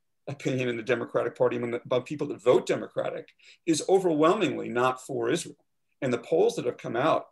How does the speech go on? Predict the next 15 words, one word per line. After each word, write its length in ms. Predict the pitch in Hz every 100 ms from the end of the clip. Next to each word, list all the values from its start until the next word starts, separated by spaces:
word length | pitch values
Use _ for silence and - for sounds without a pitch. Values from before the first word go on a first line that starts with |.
| -
in 200 | 120 117
recent 420 | 139 - - - _ _ 151
months 340 | 120 139 147 123
and 140 | 110
years, 380 | 123 151 - -
but 160 | 127
especially 420 | 120 - 226 - 135
right 220 | 147 -
at 80 | -
this 140 | -
very 200 | 147 147
moment, 380 | 123 160 123 - _ - - - _ _
including 400 | 147 143 240 269
among 300 | 214 165 156
Jews, 600 | 143 156 240 - - -